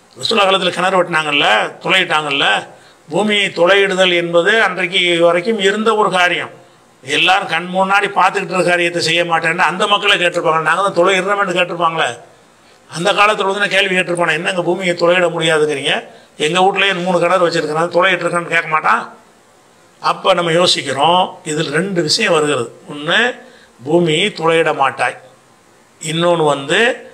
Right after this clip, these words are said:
அஹ், மலையின் உயரத்து அளவுக்கு அடைய மாட்டாய். மலையின் உயரம் அளவுக்கு நீ அடைய மாட்டாய்ன்னு வருது. நம்ம என்ன செய்யறோம்னு கேட்டா,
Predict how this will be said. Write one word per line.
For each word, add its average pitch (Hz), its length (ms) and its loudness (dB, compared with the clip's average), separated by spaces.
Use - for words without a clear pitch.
அஹ், 170 180 -4
மலையின் 175 400 2
உயரத்து 160 460 0
அளவுக்கு 170 440 2
அடைய 160 260 0
மாட்டாய். 139 460 -4
மலையின் 156 320 -2
உயரம் 160 360 0
அளவுக்கு 165 400 0
நீ 208 80 0
அடைய 160 240 2
மாட்டாய்ன்னு 147 500 -2
வருது. 127 140 -10
நம்ம 214 240 0
என்ன 220 140 0
செய்யறோம்னு 165 420 -2
கேட்டா, 135 600 0